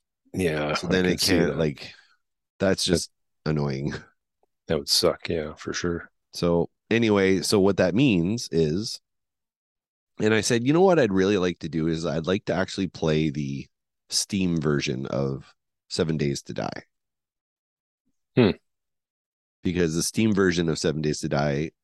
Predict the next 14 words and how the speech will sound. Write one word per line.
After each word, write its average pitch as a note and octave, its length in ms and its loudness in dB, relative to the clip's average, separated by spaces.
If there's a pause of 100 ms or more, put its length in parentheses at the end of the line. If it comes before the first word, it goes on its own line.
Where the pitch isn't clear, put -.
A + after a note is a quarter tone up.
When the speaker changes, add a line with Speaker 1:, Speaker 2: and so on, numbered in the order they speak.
(220)
Speaker 2:
is D#2 320 2
still F2 760 0
maintained D#2 920 -4
by D2+ 460 -2
the C#2 260 -6
creators F2 640 -2
of G2+ 160 -4
the G2 80 0
game. A#2 320 0 (180)
And F2 100 -4
they E2 80 0
still - 180 2
Speaker 1:
Right. F2 140 4
Speaker 2:
put - 120 -6